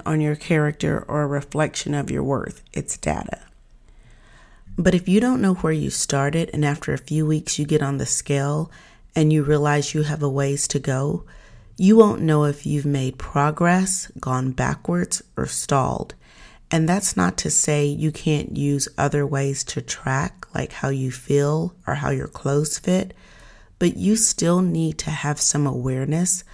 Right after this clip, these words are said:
of where you're starting in those areas if that's what you're going to measure. Say you're wanting to save for a house. You need to know what you have now,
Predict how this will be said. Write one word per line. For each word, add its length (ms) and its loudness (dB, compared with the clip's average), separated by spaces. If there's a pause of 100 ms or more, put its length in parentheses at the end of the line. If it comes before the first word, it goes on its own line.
(340)
of 140 -2 (160)
where 140 0
you're 200 -2
starting 640 0
in 300 2
those 340 0
areas 580 0 (120)
if 240 -6
that's 360 -6
what 140 -4
you're 140 -2
going 340 -4
to 160 -8
measure. 500 -6 (840)
Say 200 4
you're 200 4
wanting 280 2
to 140 -4
save 420 2
for 180 -2
a 80 0
house. 520 -2 (480)
You 220 4
need 220 6
to 140 2
know 540 0 (220)
what 240 2
you 140 4
have 220 2
now, 580 2